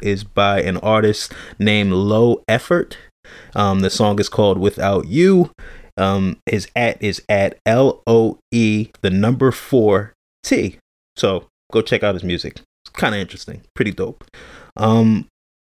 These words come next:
I hope everybody's good. I mean, we got a short week coming up for the most part, so everybody should be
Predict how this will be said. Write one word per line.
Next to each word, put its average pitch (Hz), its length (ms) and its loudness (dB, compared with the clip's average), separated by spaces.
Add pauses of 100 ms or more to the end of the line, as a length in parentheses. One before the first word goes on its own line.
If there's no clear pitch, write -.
(140)
I 113 100 -2
hope 156 200 2
everybody's 175 540 0
good. - 580 0 (220)
I 92 120 -2
mean, 110 300 4
we 117 80 2
got 120 140 2
a - 40 -4
short 147 280 2
week 160 200 -2
coming 117 240 2
up 120 120 0
for - 120 -2
the 95 80 -2
most 135 300 0
part, 120 320 2
so 110 200 2
everybody 123 440 0
should 123 300 -2
be 127 240 -2